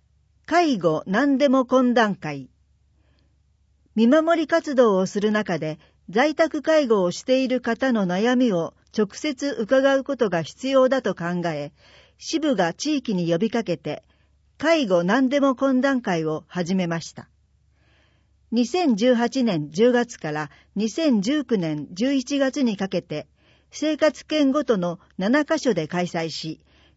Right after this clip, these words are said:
全体で百六十七人の参加がありました。高齢者相談センターの職員も毎回参加しています。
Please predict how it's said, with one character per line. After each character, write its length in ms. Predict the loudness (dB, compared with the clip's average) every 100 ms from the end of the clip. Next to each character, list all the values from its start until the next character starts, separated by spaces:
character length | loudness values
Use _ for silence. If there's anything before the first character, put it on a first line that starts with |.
| 0
全 240 | 2 4
体 260 | 2 2 2
で 220 | 0 -2 _ _
百 360 | -6 -4 -2
六 260 | -2 -2 -4
十 260 | -2 -4
七 280 | -4 -6 -2
人 220 | 2 2
の 120 | 2 -2
参 240 | -4 -2
加 140 | -2
が 120 | 0 0
あ 60 |
り 120 | -2
ま 120 | -4 -8
し 100 | -12
た。 180 | -18 -20 _ _ _ _ _ _ _ _ _ _
高 220 | -4 0 2
齢 200 | 2 0
者 160 | -2
相 200 | 4 6
談 220 | 6 2
セ 160 | 0 -2
ン 80 | 0
タ 160 | -2
ー 40 | -2
の 120 | -4
職 320 | -6 -6 -2
員 240 | -2 -2 -4
も 180 | -6 -8 _ -4
毎 240 | -2 0
回 300 | 2 0 0
参 260 | -4 -6 -2
加 120 | -4
し 120 | -4
て 100 | -4
い 120 | -4
ま 120 | -4
す。 300 | -8 -14 _